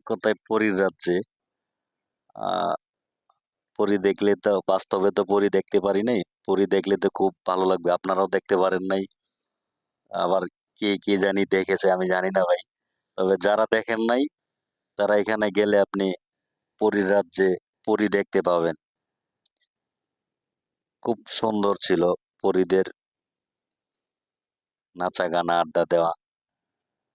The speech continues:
দেখেন এই যে মূর্তি বানিয়ে রাখছে এখানে, মানে লাইটিং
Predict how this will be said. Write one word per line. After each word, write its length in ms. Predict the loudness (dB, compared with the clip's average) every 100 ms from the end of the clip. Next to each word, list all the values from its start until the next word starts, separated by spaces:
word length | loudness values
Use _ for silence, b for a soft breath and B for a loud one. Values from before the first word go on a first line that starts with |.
| _ _ _ _ _ _ _ _ _
দেখেন 320 | -8 -6 -6 -8 _ _ _ -10
এই 100 | -6
যে 140 | -2 -4
মূর্তি 400 | -2 -4 -2 -2
বানিয়ে 320 | -2 -2 -2
রাখছে 320 | -2 -4 -4 -6
এখানে, 300 | -4 -6 -8 -12 _ _ _ _ _ _ _ _ _ _ _ _ _ _ _ _ _ _
মানে 200 | -8 -2
লাইটিং 380 | 0 0 -2 -2